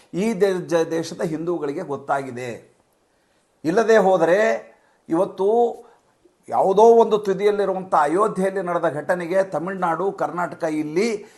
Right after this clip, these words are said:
ಈ ರೀತಿಯಾದಂಥ ಸಂಭ್ರಮ, ಪ್ರತಿಕ್ರಿಯೆ ಬರಲಿಕ್ಕೆ ಸಾಧ್ಯವೇ ಇರಲಿಲ್ಲ. ಅದೊಂದು ತುದಿ, ನಾವು ಒಂದು ತುದಿ. ಎಲ್ಲರೂ ಏಕೀಭವಿಸಿದ್ದು ಹೇಗೆ?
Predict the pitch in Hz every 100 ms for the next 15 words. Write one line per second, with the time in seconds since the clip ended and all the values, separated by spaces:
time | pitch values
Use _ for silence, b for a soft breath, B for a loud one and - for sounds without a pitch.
0 | B 156 208 220 220 214 208 196 180 170
1 | 156 165 156 160 185 185 180 190 190 170
2 | 151 180 165 190 175 151 175 185 - 135
3 | 127 156 160 151 139 123 135 131 104 -
4 | _ _ _ _ 143 185 226 220 208 214
5 | 208 190 214 214 208 190 180 175 110 -
6 | _ _ _ _ _ _ _ - 160 208
7 | 226 226 202 208 240 196 214 214 226 180
8 | 160 226 214 175 104 -